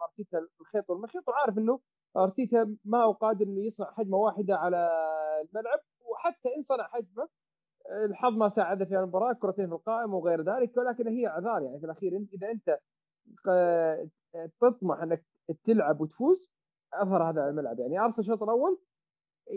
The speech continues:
أرسنال يتعمد إنه يلعب على إنه يمسك المباراة ويلعب الشوط الثاني عشان يحصل نتيجة.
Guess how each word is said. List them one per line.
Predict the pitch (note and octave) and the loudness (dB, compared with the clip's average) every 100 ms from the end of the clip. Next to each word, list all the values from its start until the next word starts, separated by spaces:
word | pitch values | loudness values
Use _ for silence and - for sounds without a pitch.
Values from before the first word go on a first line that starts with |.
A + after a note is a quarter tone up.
| F#3+ - E3 A#3+ | -12 -10 0 0
أرسنال | C4 B3 A#3 A3 G#3 | 2 4 4 2 -4
يتعمد | F#3+ F#3 C4+ B3+ F#3+ | -4 -2 0 0 0
إنه | F#3+ | -2
يلعب | G#3 A3+ G#3+ A3 _ _ _ _ _ - | -2 -2 -2 -4 _ _ _ _ _ -14
على | D3+ G3+ G#3+ | -4 -2 -2
إنه | A3+ | -4
يمسك | C4+ - | -6 -6
المباراة | A#3 G#3 A#3+ | -4 0 2
ويلعب | C4 B3+ G3+ G3+ | 2 2 0 -4
الشوط | G3 - A3 | -6 -4 -2
الثاني | B3+ B3 | 0 2
عشان | F#3+ G#3+ | 2 0
يحصل | G3+ G3 | -4 -2
نتيجة. | F3 F#3+ D#3+ B2+ | -4 -4 -4 -4